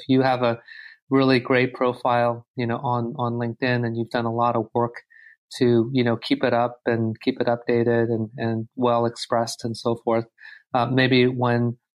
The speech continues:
a company, an employer is trying to find somebody and they look at your profile or they wanna contact you, um, you can, you know, benefit from, uh, the fact that, you know, you have an attractive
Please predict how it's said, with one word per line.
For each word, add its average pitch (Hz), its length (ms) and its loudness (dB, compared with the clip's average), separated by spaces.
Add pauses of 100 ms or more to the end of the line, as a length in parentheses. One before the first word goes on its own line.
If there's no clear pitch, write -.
(100)
a 120 280 2 (100)
company, 139 400 0
an 123 80 2
employer 127 640 0 (180)
is 120 180 0
trying 127 280 0
to 120 100 -2
find 156 340 2
somebody 117 540 0 (340)
and 120 280 2
they 123 320 2
look 135 180 0
at 135 60 0
your 127 160 2
profile 120 640 0
or 117 80 0
they 117 120 0
wanna 117 320 -4
contact 139 520 -2
you, 117 280 2 (520)
um, 117 400 0
you 131 160 4
can, 127 340 -2 (100)
you 127 120 2
know, 117 100 2
benefit 120 680 -2
from, 117 400 0 (180)
uh, 117 320 0
the 117 80 0
fact 120 380 0
that, 117 220 2 (140)
you 120 120 0
know, 117 40 4
you 117 200 2
have 127 180 2
an 117 80 -2
attractive 120 600 -2